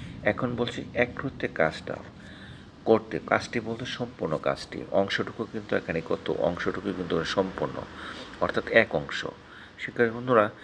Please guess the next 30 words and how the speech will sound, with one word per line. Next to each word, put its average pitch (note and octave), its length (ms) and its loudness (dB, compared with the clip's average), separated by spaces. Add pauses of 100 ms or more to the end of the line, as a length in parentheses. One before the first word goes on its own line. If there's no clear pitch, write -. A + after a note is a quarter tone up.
(180)
এই E2+ 100 0
সম্পূর্ণ A#2+ 520 0
অংশটুকু F2 520 -2
করতে - 340 0 (460)
একত্রে - 600 4 (460)
কাজটি G2 300 2
করতে G#2+ 360 -4
কয়দিন F2 320 6
সময় C#2+ 320 -2
লাগবে? - 360 -6 (400)
ঠিক B2+ 240 -2 (100)
আগের F2 340 2
ফর্মুলাটা D2 580 2
আমরা C2+ 160 -6
অ্যাপ্লাই D2 340 -4
করব, G2+ 340 -4
অর্থাৎ G2 300 0 (360)
আমরা E2+ 220 2
যে E2 140 -2
ফর্মুলাটা D2+ 560 0
জানি D#2+ 400 -6
সেটা G#2+ 260 -6
হলো G#2 180 -2 (440)
সময়, A#2 480 2 (460)
সময়, G2 300 0
সময় G2 340 -2 (100)
আমরা D2+ 280 -2
কি F#2 120 0
জানি? G2+ 280 -2 (1200)
এক্স G2 540 8